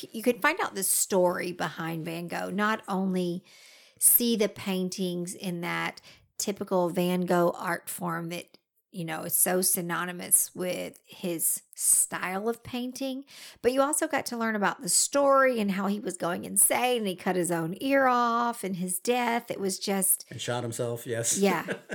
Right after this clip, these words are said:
Speaker 1: And
Speaker 2: And didn't
Speaker 1: lived
Speaker 2: die
Speaker 1: for
Speaker 2: right
Speaker 1: a
Speaker 2: then and
Speaker 1: couple
Speaker 2: there on the
Speaker 1: days.
Speaker 2: spot. Yeah, that
Speaker 1: Yeah.
Speaker 2: one. <laughs> But we, you know, we were blown away by it. We bought a coffee table book, uh, you know, for Va-, uh, Van Gogh. And, uh, we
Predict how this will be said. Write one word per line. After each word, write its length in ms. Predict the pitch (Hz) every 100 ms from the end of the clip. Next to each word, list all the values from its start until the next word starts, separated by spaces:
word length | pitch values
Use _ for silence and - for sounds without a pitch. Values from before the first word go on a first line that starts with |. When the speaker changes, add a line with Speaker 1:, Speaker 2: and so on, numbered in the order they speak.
| - - 214
Speaker 1:
And 140 | - 202
Speaker 2:
And 80 | 156
didn't 0 |
Speaker 1:
lived 300 | 233 214 143
Speaker 2:
die 220 | 135 135
Speaker 1:
for 60 | 127
Speaker 2:
right 120 | 208
Speaker 1:
a 40 |
Speaker 2:
then 100 | 151
and 60 | 131
Speaker 1:
couple 80 | 131
Speaker 2:
there 100 | 135
on 60 | 101
the 60 |
Speaker 1:
days. 120 | 196 214
Speaker 2:
spot. 220 | 127 -
Yeah, 220 | 127 104 - 202
that 160 | 123
Speaker 1:
Yeah. 120 | 175 160
Speaker 2:
one. 100 | - -
<laughs> 500 | - - - _ _
But 320 | 135 127 127 -
we, 240 | 131 147
you 80 | 131
know, 240 | 110 101 110
we 160 | 117
were 180 | 117 113
blown 220 | 101 131
away 200 | 147 131
by 280 | 120 113 113
it. 100 | 117
We 80 | 110
bought 240 | 101 113
a 40 | 117
coffee 400 | - 127 104 123
table 280 | - 101 98
book, 320 | 92 95 - - _
uh, 260 | 104 92 98 -
you 100 | 104
know, 220 | 92 98 _
for 140 | -
Va-, 140 | 104 120
uh, 100 | -
Van 240 | 101 131 143
Gogh. 320 | 113 104 123 - _ _ _ _ _ _
And, 320 | 123 113 110
uh, 420 | 110 110 107 107 120 _ _ _
we 440 | 117 117 113 117